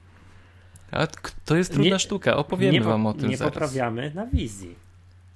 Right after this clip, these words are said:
Speaker 1: Tak.
Speaker 2: Tak, no to właśnie o takich rzeczach dzisiejszy odcinek. Przemek, dzisiaj jest który odcinek? Czterdziesty trzeci.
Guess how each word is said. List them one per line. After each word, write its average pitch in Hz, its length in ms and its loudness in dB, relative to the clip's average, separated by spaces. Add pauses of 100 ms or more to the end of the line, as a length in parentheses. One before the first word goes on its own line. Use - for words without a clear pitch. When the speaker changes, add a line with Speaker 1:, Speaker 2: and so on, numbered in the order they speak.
(260)
Speaker 1:
Tak. 107 320 -8
Speaker 2:
Tak, 113 180 -12
no 214 100 -6
to 185 200 -4
właśnie 147 300 -4
o - 20 -10
takich 131 260 -8
rzeczach 117 220 -8
dzisiejszy 113 340 -8
odcinek. 170 360 -8 (840)
Przemek, 110 280 -8
dzisiaj 110 180 -8
jest 113 100 -12
który 110 180 -10
odcinek? 98 280 -14
Czterdziesty 107 480 -12
trzeci. - 480 -14